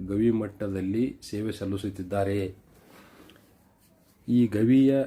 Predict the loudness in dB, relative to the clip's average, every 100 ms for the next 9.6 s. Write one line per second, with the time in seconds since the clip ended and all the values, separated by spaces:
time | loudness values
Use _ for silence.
0 | -4 -10 -10 -8 -4 0 2 0 -4 -14
1 | _ -2 2 2 2 -2 -4 -10 -12 -8
2 | -8 -4 -2 0 0 0 -2 -8 -10 -4
3 | -2 -2 -2 -2 -2 -2 -4 -12 _ _
4 | -4 -2 0 0 0 -2 -2 -2 2 2
5 | 0 -4 _ _ _ _ _ _ _ -20
6 | -4 -2 0 0 0 2 2 2 0 -2
7 | -2 0 0 -2 -6 -8 -8 -8 -10 -2
8 | -2 -2 -18 -18 -2 0 0 -2 0 0
9 | 0 0 0 2 0 -2